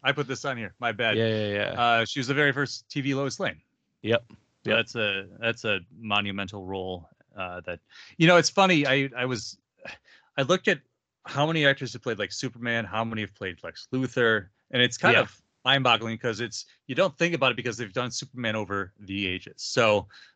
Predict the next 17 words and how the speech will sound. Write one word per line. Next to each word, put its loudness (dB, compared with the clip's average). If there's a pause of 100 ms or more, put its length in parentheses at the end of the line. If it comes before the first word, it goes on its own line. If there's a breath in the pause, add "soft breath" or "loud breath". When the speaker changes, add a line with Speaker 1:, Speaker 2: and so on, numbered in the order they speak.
(200 loud breath)
Speaker 1:
again, 2
with -4 (220)
Phyllis -6
Coates, -12
like, -6 (760)
there's -8
been -4
a -8
lot 0
of -2
Lois -2
Lanes, -8 (160)
and -4
she -6
was -6
the -10
first. -16